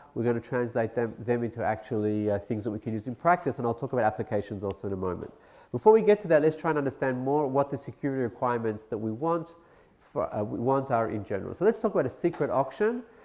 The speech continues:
So a secure auction, sorry, with secret bids. So we wanna know who the winning bid is, but we don't wanna really reveal any bid other than the win-, winning bid.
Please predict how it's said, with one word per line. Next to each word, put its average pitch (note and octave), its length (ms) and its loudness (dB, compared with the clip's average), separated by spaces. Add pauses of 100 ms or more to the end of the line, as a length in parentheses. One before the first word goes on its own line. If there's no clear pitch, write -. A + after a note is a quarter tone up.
(100)
So C3+ 140 2
a - 20 2
secure D#3 360 2
auction, C3+ 280 0
sorry, F3 180 -2
with C3 140 0
secret A#2+ 360 -2
bids. G#2 240 -2
So A2+ 120 -2
we A2+ 100 0
wanna D3+ 220 2
know C#3 200 2
who B2+ 140 0
the A#2+ 100 -2
winning C3 320 -2
bid F3 160 0
is, A3+ 220 0
but D3 120 0
we C#3+ 100 2
don't D3+ 160 2
wanna C#3+ 140 0
really C3 340 2 (320)
reveal C#3+ 480 4 (280)
any E3 220 4
bid C3+ 300 0
other B2 180 4
than A#2 140 -4
the A2+ 80 -2
win-, G#2+ 320 -4
winning G#2 320 -4
bid. F2+ 240 -8